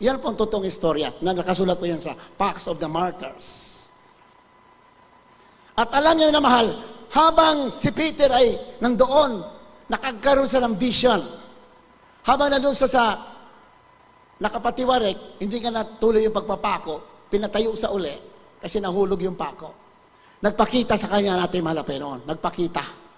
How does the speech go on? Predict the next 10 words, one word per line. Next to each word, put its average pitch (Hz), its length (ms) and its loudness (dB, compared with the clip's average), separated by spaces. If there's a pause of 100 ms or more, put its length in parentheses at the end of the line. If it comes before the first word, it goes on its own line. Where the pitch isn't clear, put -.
(1120)
Nagpakita. 220 880 2
Amen? 262 400 8 (1300)
Minamahal, 285 400 6
hindi 262 240 0
po 294 120 -2
ito, 262 220 4 (640)
ito 247 160 0
po 233 160 4
yung - 80 -2
katotohanan. 190 720 0